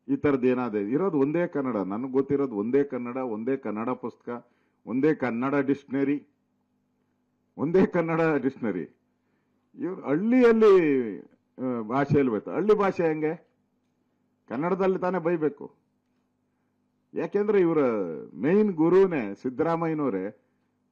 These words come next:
ಅವರು ಏಕವಚನದಲ್ಲಿ ಪ್ರಧಾನಮಂತ್ರಿನೇ ಅವನು ಇವನು ಅಂತ ಹೇಳೋದು, ರಾಷ್ಟ್ರಪತಿಗಳನ್ನ ಏನಂತ ಕರೆದಿದ್ದು? ನಾ ಹೇಳ್ಬಾರ್ದು, ಅದಕ್ಕೆ ಅವ್ರ ಕೈಲಿ ಹೇಳಿಸ್ತೇವೆ, ಮಹಿಳೆಯರ ಕೈಲಿ.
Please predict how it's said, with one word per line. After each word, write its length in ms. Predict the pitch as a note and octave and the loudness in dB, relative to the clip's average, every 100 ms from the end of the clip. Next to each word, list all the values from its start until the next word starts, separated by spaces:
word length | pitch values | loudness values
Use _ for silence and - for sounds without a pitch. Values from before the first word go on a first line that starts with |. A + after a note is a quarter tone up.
| _ _ | _ _
ಅವರು 240 | - D#3 D#3+ | -6 0 4
ಏಕವಚನದಲ್ಲಿ 800 | F3+ G3+ G3 F#3 F3 D#3+ B2 D#2+ | 4 4 4 4 2 0 -4 -6
ಪ್ರಧಾನಮಂತ್ರಿನೇ 1000 | _ - C3 D3+ F3+ F3+ F3 F3 E3+ E3 | _ -6 -2 2 2 0 -2 -4 -4 -2
ಅವನು 400 | C#3+ E3 E3 D#3+ | -2 -2 -2 -2
ಇವನು 500 | D#3 E3 E3 E3 - _ - | -4 -4 -6 -8 -12 _ -10
ಅಂತ 200 | C3+ D3 | -2 2
ಹೇಳೋದು, 540 | C3 A2+ F#2 C3+ - _ _ _ _ _ _ _ - | 4 2 -2 -4 -8 _ _ _ _ _ _ _ -6
ರಾಷ್ಟ್ರಪತಿಗಳನ್ನ 840 | C3+ F#3 F#3 D#3+ E3 E3 D#3+ D3 A#2+ E2 _ - | -4 -2 -2 -2 -2 -2 -2 -2 -4 -8 _ -14
ಏನಂತ 300 | D3 D3+ C#3 | -12 -12 -12
ಕರೆದಿದ್ದು? 520 | C#3 C3+ C#3+ E3 - _ _ _ _ _ _ C3 C#3 A2+ _ _ _ B2 _ _ _ _ _ _ _ _ _ _ - | -14 -12 -12 -16 -20 _ _ _ _ _ _ -20 -20 -20 _ _ _ _ _ _ _ _ _ _ _ _ _ _ -8
ನಾ 120 | A2+ | -2
ಹೇಳ್ಬಾರ್ದು, 520 | C3+ D3+ D#3+ D3+ A2 G2 | 2 4 2 0 -2 -4
ಅದಕ್ಕೆ 240 | A#2+ A#2+ | -6 -4
ಅವ್ರ 180 | A2 B2 | -4 -4
ಕೈಲಿ 240 | C3 A#2 | -6 -4
ಹೇಳಿಸ್ತೇವೆ, 600 | A2 - - E2 D#2 C#2+ | -6 -8 -12 -10 -10 -12
ಮಹಿಳೆಯರ 300 | F2+ G#2 G2 | -10 -8 -8
ಕೈಲಿ. 320 | E2+ D2+ C#2 | -10 -18 -18